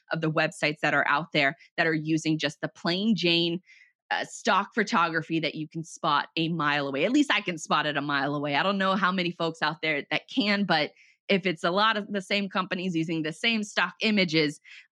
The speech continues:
I just would rather prefer the real photos of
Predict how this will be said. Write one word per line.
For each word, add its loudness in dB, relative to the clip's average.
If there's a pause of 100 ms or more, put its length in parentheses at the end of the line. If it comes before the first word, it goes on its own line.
I 4
just -4
would -4
rather 0
prefer -6
the -6
real -2
photos -4
of -6